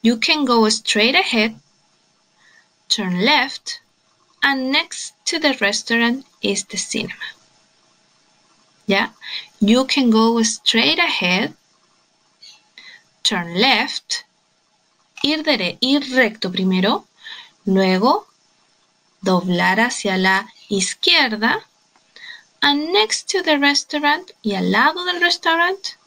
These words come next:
está el cinema. Thank you so much.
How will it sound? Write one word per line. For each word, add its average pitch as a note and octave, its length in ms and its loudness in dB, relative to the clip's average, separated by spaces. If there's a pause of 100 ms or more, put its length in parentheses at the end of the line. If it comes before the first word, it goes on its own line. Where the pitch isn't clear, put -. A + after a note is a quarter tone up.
(280)
está A3 340 -2
el F#3 140 -4
cinema. - 440 -6 (1900)
Thank A#4 340 2
you E4 100 -2
so F#4 320 0
much. D#4+ 680 2